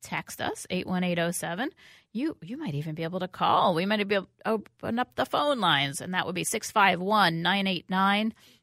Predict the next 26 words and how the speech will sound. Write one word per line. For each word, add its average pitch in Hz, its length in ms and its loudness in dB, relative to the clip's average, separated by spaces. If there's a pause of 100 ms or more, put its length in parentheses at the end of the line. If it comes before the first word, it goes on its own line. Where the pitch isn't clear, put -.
nine 190 280 -2
two 202 160 -6
two 190 160 -6
six. 202 400 -2
I - 20 -6
wanna 175 180 0
hear 170 220 -4
what 170 240 2
you're 220 80 0
cooking. 285 560 2 (500)
If 180 80 -12
you're 196 120 0
doing 196 380 2
kinda 190 280 -4
Christmas - 560 0
cooking, 254 380 0
I 185 80 6
wanna 165 180 6
hear 190 200 2
about 135 300 4
that. 151 380 8
I 139 60 -2
love 160 400 6
when 151 140 -6
people 147 280 -6
are 143 140 -6